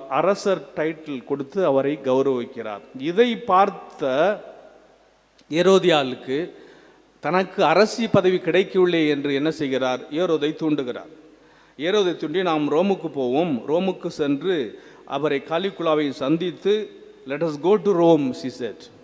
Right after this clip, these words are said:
சந்தித்து அந்த டைட்டில், அரச, தான் ஒரு ராணி என்று, அரசி என்று அழைக்கப்பட வேண்டும் என்று ஏரோதை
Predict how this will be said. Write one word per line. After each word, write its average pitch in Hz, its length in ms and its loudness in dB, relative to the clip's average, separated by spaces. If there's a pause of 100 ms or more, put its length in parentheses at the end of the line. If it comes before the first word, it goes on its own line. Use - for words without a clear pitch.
(120)
சந்தித்து 170 800 -4
அந்த 151 640 0 (200)
டைட்டில், 156 520 -2 (460)
அரச, 139 680 -2 (180)
தான் 143 240 0
ஒரு 131 260 2
ராணி 151 380 0
என்று, 123 400 -4 (300)
அரசி 160 420 0
என்று 139 240 0
அழைக்கப்பட 151 500 -2
வேண்டும் 123 260 -2
என்று 113 500 -4 (440)
ஏரோதை 143 640 2